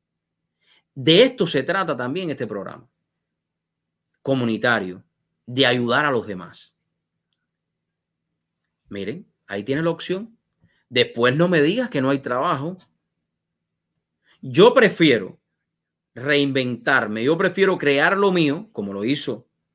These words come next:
Liván, ahí está su compañía, y tienen diferentes servicios, que tenés que esperar toda la semana por un cheque. Va, yo no soporto eso, yo no sé usted. Aquí están todos los servicios,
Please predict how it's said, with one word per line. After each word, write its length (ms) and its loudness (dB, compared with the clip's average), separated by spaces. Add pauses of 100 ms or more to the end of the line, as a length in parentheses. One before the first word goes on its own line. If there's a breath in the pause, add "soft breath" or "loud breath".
(140)
Liván, 600 -2
ahí 160 -16
está 180 -8
su 200 -12
compañía, 600 -4 (1800 soft breath)
y 100 -10
tienen 240 -4
diferentes 800 -6
servicios, 480 -4 (220 soft breath)
que 160 4
tenés 420 0
que 100 0
esperar 380 2
toda 200 4
la 80 4
semana 340 0
por 120 -2
un 100 0
cheque. 380 -10 (320)
Va, 140 0
yo 160 2
no 80 2
soporto 540 -2
eso, 160 -10
yo 80 -4
no 80 -2
sé 100 -6
usted. 280 -14 (360 soft breath)
Aquí 220 -4
están 300 0
todos 180 2
los 100 2
servicios, 540 0